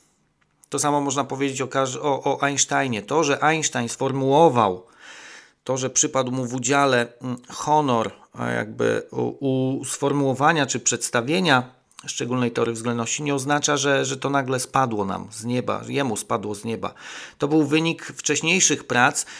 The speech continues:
e, w dodatku, co, o czym często się zapomina, nie tylko tych prac, e, które wiodły we właściwym kierunku, ale także tych prac, które, e, no, z pewnego punktu widzenia można uznać jako prace błędne.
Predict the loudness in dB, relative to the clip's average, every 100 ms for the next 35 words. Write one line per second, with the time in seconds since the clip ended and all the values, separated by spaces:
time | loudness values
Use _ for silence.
0 | -18 -8 0 2 2 0 0 4 4 2
1 | -4 -2 0 -2 -4 0 0 0 -2 0
2 | -2 -2 -4 -2 -4 -2 -2 0 2 2
3 | 2 2 2 0 -2 -4 0 0 0 -4
4 | -2 -4 -4 -4 0 0 2 4 4 4
5 | 2 2 0 -2 -2 -2 0 0 0 0
6 | 0 2 2 4 4 4 2 0 0 0
7 | -2 2 2 2 -4 -2 2 4 4 2
8 | -2 -4 -2 -4 -4 -6 -4 -4 -6 -4
9 | -4 -2 -2 -2 -4 -6 -6 -4 -4 -4
10 | -4 -6 -6 -6 -4 -4 -6 -6 -6 -6
11 | -4 -4 0 0 0 -4 -6 -8